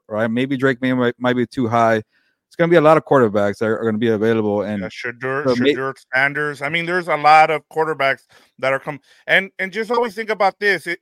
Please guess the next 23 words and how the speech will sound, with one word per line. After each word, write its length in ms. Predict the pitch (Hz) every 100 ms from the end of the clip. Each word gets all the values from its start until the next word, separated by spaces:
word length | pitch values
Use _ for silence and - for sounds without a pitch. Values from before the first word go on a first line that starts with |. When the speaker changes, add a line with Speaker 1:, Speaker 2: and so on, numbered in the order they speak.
| _
Speaker 2:
the, 280 | 139 160 165
the, 420 | 139 135 147 143 135
the, 260 | 143 143 131 135
the 120 | 147
top 320 | - 180 208
guys 200 | 220 214
don't 200 | 190 202
usually 420 | 190 190 185 147
hit. 320 | 147 196 151 _ _ -
It's 220 | 151 -
been 200 | 170 190
the, 220 | 170 151
the 80 | 135
guys 300 | 135 147 165
in 160 | 165 151
the 80 | 135
mid 320 | 139 165 - _
tier, 380 | - 190 165 123
so 400 | - 127 120 117
you 200 | 127 139
never 280 | 139 165 139
know. 220 | 127 156
Speaker 1:
Yeah. 120 | 247